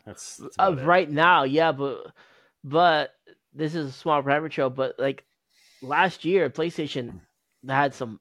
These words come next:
Speaker 2: massive, awesome exclusives, but no one knows. I mean, Sony's, unless Sony's being real hush-hush about it right now,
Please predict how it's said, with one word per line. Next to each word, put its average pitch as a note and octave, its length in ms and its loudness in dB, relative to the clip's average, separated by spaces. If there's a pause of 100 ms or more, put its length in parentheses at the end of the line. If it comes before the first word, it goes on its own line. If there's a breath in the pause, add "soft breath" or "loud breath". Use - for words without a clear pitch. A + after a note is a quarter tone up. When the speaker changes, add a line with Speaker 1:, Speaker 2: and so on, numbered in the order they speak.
(100)
Speaker 2:
massive, B2 640 0
awesome B2 380 -6
exclusives, A#2+ 720 -12 (640 soft breath)
but D3 140 -4 (100)
no C#3+ 160 0
one E3+ 220 -2
knows. D#3 320 -2 (120)
I C#3 80 -2
mean, F3 200 -2
Sony's, F3+ 460 0
unless D#3+ 320 -2
Sony's F3+ 280 -4
being D3 240 0
real D3+ 220 2
hush-hush - 760 -2 (180)
about A#3+ 280 2
it C4 80 0
right C4 160 -6
now, C#4+ 260 2